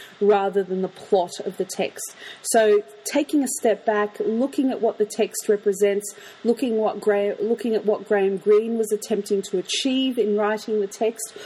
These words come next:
all of those things will be useful in terms of putting together your, uh, context response for the exam. There are a range of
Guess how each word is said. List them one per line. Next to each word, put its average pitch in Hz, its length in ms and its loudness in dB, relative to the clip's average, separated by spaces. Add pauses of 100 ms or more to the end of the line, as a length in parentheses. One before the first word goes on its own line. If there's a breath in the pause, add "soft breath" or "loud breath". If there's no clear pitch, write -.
(240 loud breath)
all 269 200 4
of 254 120 -2
those 208 320 2
things 196 260 0
will 202 80 2
be 196 100 -4
useful 196 480 -2
in 190 180 -2
terms 185 520 -4
of 185 220 -2 (120)
putting 196 400 0 (340 loud breath)
together 190 380 2
your, 180 540 0 (140)
uh, 185 240 -8
context 180 520 -4
response 175 480 -6
for - 100 -14
the 185 100 -4
exam. 170 500 -4 (2000)
There 285 180 4
are 359 260 2
a - 120 -4
range 262 580 0
of 214 120 0